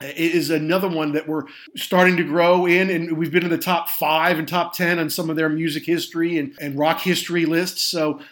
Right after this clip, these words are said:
w-, we're, we're proud, uh, to be a part of those networks, and, and really just wanna grow our show and find listeners who, who love what we have to say. So thank you to, to all those kind of technological partners that we have.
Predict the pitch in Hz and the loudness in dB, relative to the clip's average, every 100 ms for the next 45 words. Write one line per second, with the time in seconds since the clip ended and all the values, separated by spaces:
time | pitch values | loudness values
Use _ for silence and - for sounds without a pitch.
0 | _ 175 175 175 139 165 175 156 135 - | _ -8 -2 -2 -2 -2 0 2 0 -6
1 | - 175 165 170 170 160 160 156 - 156 | -6 0 2 2 0 -2 -2 -4 -6 -2
2 | 160 165 170 170 135 165 170 139 160 170 | -2 0 0 0 0 0 0 2 0 0
3 | 165 190 - 151 - - - - 151 175 | -2 -4 -4 -8 -10 -18 -20 -12 -4 0
4 | 190 156 156 175 143 123 160 165 170 170 | 0 0 -2 -2 -2 -2 2 4 4 2
5 | 165 - 165 170 185 - 175 - 180 170 | 0 0 0 -2 -4 -10 -12 -8 -2 0
6 | 170 170 - 196 160 190 190 185 202 202 | 0 -2 -2 -4 -2 -4 -2 0 4 4
7 | 170 233 185 202 214 220 208 208 214 - | 2 -6 -2 -2 0 0 2 2 0 0
8 | 269 151 - 160 - 190 190 196 190 185 | 0 0 -2 -2 0 0 0 -2 -4 -2
9 | 190 180 - 180 185 226 180 160 160 - | -4 -4 -4 2 4 4 2 0 0 -4
10 | - - - 175 156 123 - - 208 - | -12 -20 -8 -4 -4 -6 -10 0 0 0
11 | 185 180 190 165 165 170 202 220 131 113 | -2 0 2 0 -2 -4 0 0 0 -10
12 | 127 127 123 117 123 | -12 -12 -10 -10 -14